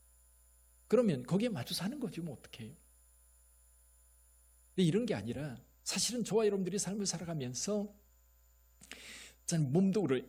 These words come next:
그래요. 어떤, 어떤 건강에 적신호가 왔을 때에 그때 돌이켜 몸조심하고 치료하면 되는데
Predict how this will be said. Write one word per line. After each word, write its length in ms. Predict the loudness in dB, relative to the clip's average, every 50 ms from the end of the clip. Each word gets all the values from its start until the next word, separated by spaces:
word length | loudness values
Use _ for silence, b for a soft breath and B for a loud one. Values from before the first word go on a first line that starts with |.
| -8 -2
그래요. 600 | 2 2 2 2 2 -2 -4 -6 -8 -10 -12 -14 _ -12
어떤, 300 | 0 2 2 2 2 0
어떤 300 | -2 -2 -2 -2 -2 0
건강에 720 | 0 0 0 2 0 0 0 0 0 0 -2 -4 -4 -6 -10 -14 -20 _ -10 _
적신호가 460 | -4 -2 0 2 4 4 4 4 2 0
왔을 440 | 0 4 6 6 6 6 4 2
때에 440 | 0 -2 -2 0 0 0 0 -2 -4 -6 b b b b b b 0
그때 400 | 0 0 0 -4 -6 -6 -6 -8 -14 -16 -16 -20 -20 _ _ _ _ _ _ _ _
돌이켜 640 | _ -4 -2 -2 -2 -2 -2 -2 -2 -2 -2 -4 -8 -10 -14 -20 _ -6
몸조심하고 840 | -4 -4 -2 -2 -4 -4 -6 -6 -6 -6 -6 -6 -8 -8 -8 -8 -4
치료하면 760 | -2 -2 -2 -2 -2 -4 -4 -4 -4 -4 -4 -4 -6 -8 -12 -10
되는데 460 | -8 -4 -4 -4 -4 -4 -6 -6 -8